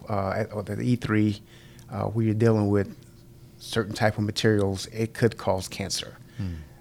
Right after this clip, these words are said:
Speaker 1: The key word is could.
Speaker 2: Right.
Speaker 1: Uh, you probably have to get hard evidence that whatever you're alleging caused it actually caused it.
Speaker 2: Right.
Speaker 1: Um,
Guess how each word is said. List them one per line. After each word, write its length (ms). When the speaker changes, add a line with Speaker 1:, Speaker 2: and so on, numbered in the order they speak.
Speaker 1:
The 80
key 200
word 200
is 100
could. 380
Speaker 2:
Right. 180
Speaker 1:
Uh, 80
you 260
probably 280
have 260
to 380
get 240
hard 320
evidence 680
that 360
whatever 360
you're 220
alleging 380
caused 340
it 200
actually 340
caused 360
it. 140
Speaker 2:
Right. 180
Speaker 1:
Um, 540